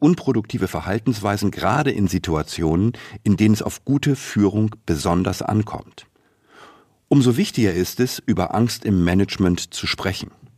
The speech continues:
Welche Ängste treiben Manager um? Wie funktioniert die Angst? Also, welche Wirkung hat sie nach innen? Und welche Wirkung hat Angst nach außen? Und was kann jeder tun,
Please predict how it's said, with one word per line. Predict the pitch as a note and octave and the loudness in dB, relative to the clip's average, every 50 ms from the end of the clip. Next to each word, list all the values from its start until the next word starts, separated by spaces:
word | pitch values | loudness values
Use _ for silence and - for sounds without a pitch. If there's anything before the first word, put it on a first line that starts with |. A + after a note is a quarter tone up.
| _ _ _ _ _ _ _ _ _ _ _ _ _ _ _ _ _ _ | _ _ _ _ _ _ _ _ _ _ _ _ _ _ _ _ _ _
Welche | - A#2 B2 C#3+ - D3 | 4 4 4 4 2 0
Ängste | - - A#2 A#2+ A2+ - - B2 A2+ A2+ - - - | 0 2 0 0 0 0 2 2 2 2 0 -4 -6
treiben | - - G2+ G2 F#2 G2+ G2 | -4 -2 -2 0 2 2 2
Manager | F#2+ G2 G2+ G2+ - - G2+ F2+ - | 2 2 2 0 0 0 -2 -2 -2
um? | - - A2+ E2+ - - - _ _ _ _ | -2 -2 -2 -2 -4 -8 -14 _ _ _ _
Wie | - A#2 C#3 | 0 0 2
funktioniert | C3+ - D#3+ D3+ - - C3+ B2+ D3 G3+ A3+ - | 4 4 2 2 4 4 4 4 4 2 2 0
die | - - - | -2 -6 -4
Angst? | - - - - - | -6 -6 -6 -4 -4
Also, | - G2 G#2 G2 F2 - - - - C3+ A#2 - | -2 2 2 2 0 0 -6 -14 -14 -16 -12 -8
welche | E2+ E2+ E2 A#2 C#3+ F3 - - D3+ B2 G2+ F#2+ | -2 2 4 6 6 4 4 0 0 0 2 2
Wirkung | A#2 C#3 C#3 - C3+ A#2 A2+ A2 | 2 2 2 0 0 0 2 0
hat | G#2+ A2 - | 0 -2 -2
sie | - A#2 | 0 2
nach | G#2 F#2+ F2+ - | 2 2 0 -2
innen? | - - C3+ G#2+ D#2 C2 A#1 - _ _ _ _ _ _ _ _ | 0 2 4 4 4 2 -2 -8 _ _ _ _ _ _ _ _
Und | _ - G#2 A#2+ D#3 F3+ - - _ _ - - - _ _ | _ 4 4 4 4 2 -2 -8 _ _ -20 -20 -20 _ _
welche | - E2+ F#2+ B2 D3+ E3+ - - E3+ C3 G#2+ | -2 2 4 4 4 4 4 2 0 0 2
Wirkung | G2 A2+ A#2 A2+ - B2+ A#2 - | 2 2 2 2 2 0 0 0
hat | G2+ - - - | -2 -6 -6 -6
Angst | - F2 G2 G#2+ - - - | -4 -2 -2 -2 -2 -4 -6
nach | G2 F2 - | -6 -6 -6
außen? | - - D2+ D2+ D#2 - - - - - _ _ _ _ _ _ _ _ _ _ _ _ _ _ _ _ | -6 -4 -2 -2 -4 -6 -10 -14 -16 -18 _ _ _ _ _ _ _ _ _ _ _ _ _ _ _ _
Und | - C#3 B2+ | 0 2 2
was | D3+ C3+ - | 2 0 -2
kann | - A2+ F#2+ F#2+ | -2 0 0 0
jeder | E2+ D#2+ G2 A#2 B2 C3+ B2 A#2+ - | 0 0 0 2 2 2 0 -2 -4
tun, | - - A2 G#2+ G#2+ A2+ A#2+ A#2 | -2 2 2 4 4 4 2 0